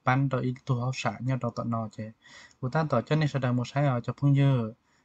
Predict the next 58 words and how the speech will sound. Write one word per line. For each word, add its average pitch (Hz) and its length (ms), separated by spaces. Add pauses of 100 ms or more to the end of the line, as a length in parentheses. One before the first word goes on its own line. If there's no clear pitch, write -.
(120)
chỉ 113 440
mua 139 120
hai 139 100
tiệt - 180
tiệt 135 200
chỉ, 104 360 (520)
lúa 147 100
vạn 131 220
nó 127 140
chỉ, 117 280
của - 140
ít 135 240
lúa 139 560
nhau 139 300
đầu 120 480
thắt - 180
chờ 120 200
nó 113 200
chỉ 113 80
muốn 120 200
chỉ 117 100
xóa 104 360
nè, 127 140 (260)
chỉ 110 120
của 113 100
tôi 143 100
một 131 180
giờ 120 180
thầu 107 120
ta 120 160
số 139 280
chỉ, 131 180
nhưng 147 120
chỉ 131 200
bỏ 104 120
ít 147 240
thu 139 220 (360)
hậu 151 160
sản, 113 260
chỉ - 160
bỏ 113 100
nâng 131 240
vì 117 80
thế 117 120
xóa 117 280
thâu 131 240
là 110 200
nâng 143 120
từ 143 160 (120)
của 151 80
nhau 147 200
chỉ - 140
tàu 117 160
đầu 107 160
rong 113 180
đi 127 80
nữa. 123 220 (1080)
Chỉ 117 100